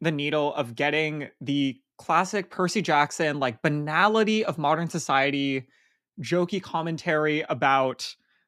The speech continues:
the arbitrary nature of governing structures in modern life with the true, like, horror grandeur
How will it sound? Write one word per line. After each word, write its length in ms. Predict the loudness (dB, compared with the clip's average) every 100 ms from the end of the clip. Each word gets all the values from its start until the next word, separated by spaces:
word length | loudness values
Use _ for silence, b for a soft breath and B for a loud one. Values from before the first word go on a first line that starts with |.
| _ _ _ _ -6
the 480 | 2 4 4 2 -2 2
arbitrary 460 | 2 2 -4 -6 -4
nature 380 | -6 -4 -4
of 180 | -2 0
governing 340 | 2 0 0 -2
structures 560 | -2 -2 -2 -4 -4
in 180 | -4 -2
modern 340 | 0 0 0 2
life 420 | 2 2 -2 -14 -2
with 440 | 4 4 2 -12 _ _ 2
the 180 | 2
true, 520 | 2 0 4 4 2 0
like, 220 | -2 -2
horror 600 | -4 0 2 2 0 -4
grandeur 800 | -2 -2 -2 -4 -4 -2 -4